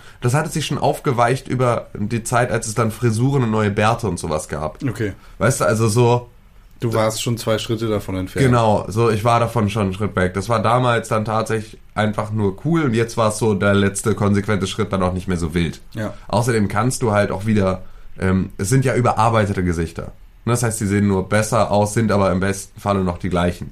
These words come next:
Speaker 2: Ja.
Speaker 1: So. Aber, ähm, nee, ist auf jeden Fall angenehmer, mit einem schöner modellierten Charakter zu spielen.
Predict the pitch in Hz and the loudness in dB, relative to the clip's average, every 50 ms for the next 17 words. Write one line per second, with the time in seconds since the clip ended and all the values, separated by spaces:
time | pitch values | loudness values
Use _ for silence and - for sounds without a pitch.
0 | - - 104 101 90 - 87 85 82 85 - - - - - - - - 98 107 | -10 -8 -8 -8 -8 -8 -8 -8 -8 -10 -12 -16 -20 -20 -20 -8 -2 0 2 2
1 | 101 95 87 85 85 - 92 92 90 87 85 78 - - - - - - _ - | 4 2 2 0 -2 0 2 2 2 2 0 -2 -4 -10 -18 -20 -20 -12 _ -2
2 | 101 107 107 98 - 104 87 95 101 95 92 95 - - 101 107 104 98 101 98 | 0 0 0 0 -2 -2 0 0 0 0 0 -2 -2 2 2 4 4 4 4 4
3 | 95 98 95 92 92 92 - - 98 95 92 87 - - - - - 117 104 101 | 4 2 2 2 2 0 0 0 0 0 0 -2 -4 -8 -10 -4 -2 0 2 2
4 | 95 95 92 90 87 90 98 98 98 98 104 90 90 98 98 - 104 90 - 87 | 2 2 2 2 2 2 2 0 0 -2 -4 -4 -4 -4 -2 -2 -4 -4 -4 -8
5 | - - 95 87 80 80 80 104 | -8 -4 -4 -2 -2 -2 -4 -8